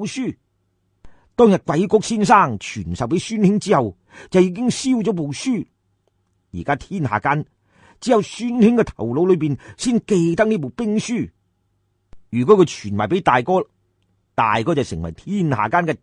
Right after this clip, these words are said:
第一兵法家。<laughs>試問天下仲有邊個可以將我抵擋啊？哦，龐沖啊點點頭話：「咁睇我就明白啦。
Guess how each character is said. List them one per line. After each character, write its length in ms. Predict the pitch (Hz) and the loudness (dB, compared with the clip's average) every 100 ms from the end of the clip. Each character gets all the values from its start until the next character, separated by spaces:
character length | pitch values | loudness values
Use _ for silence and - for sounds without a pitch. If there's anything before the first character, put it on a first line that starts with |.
| 127 | -2
第 240 | 120 113 | -2 -2
一 100 | 131 170 - | -2 -2 -4
兵 260 | 240 175 147 | -2 -2 -2
法 140 | 135 | -2
家。 340 | - 311 220 - _ _ _ _ _ _ _ - | 2 2 2 0 _ _ _ _ _ _ _ -4
<laughs> 600 | 180 143 - - - - | -4 -4 -12 -16 -20 -18
試 320 | - 131 135 | -12 -4 -2
問 180 | 120 110 | 0 -2
天 300 | - 196 175 | -6 -2 0
下 320 | 120 110 95 _ - - | 2 0 -2 _ -20 -20
仲 160 | - 190 | -2 2
有 80 | 196 - | 2 0
邊 420 | 285 277 247 214 | 0 2 2 0
個 320 | 180 196 180 - | 0 2 2 0
可 140 | - 247 | 0 0
以 80 | 220 | 0
將 380 | - 277 226 | -2 0 2
我 180 | 196 180 | 2 0
抵 320 | - 165 208 | 0 0 0
擋 320 | 202 160 185 190 | -2 -2 0 -2
啊？ 80 | - _ _ _ _ _ _ _ _ _ _ _ | -6 _ _ _ _ _ _ _ _ _ _ _
哦， 1000 | 160 165 175 180 175 170 156 147 131 113 95 _ _ _ _ | -10 -6 -4 -2 -2 -2 -4 -6 -8 -10 -14 _ _ _ _
龐 340 | - 117 117 127 | -4 -2 0 2
沖 140 | 202 | 2
啊 80 | 190 | 2
點 240 | - 180 | 0 -2
點 120 | 170 196 | -2 -2
頭 140 | 123 | 0
話： 240 | 117 120 - _ _ _ _ _ _ _ | 2 2 0 _ _ _ _ _ _ _
「咁 300 | - 160 196 | -6 -2 -2
睇 200 | 202 175 | 0 0
我 120 | 190 170 | 2 0
就 80 | |
明 280 | 131 101 95 | -2 -4 -6
白 160 | 101 120 | -2 0
啦。 160 | 135 | 0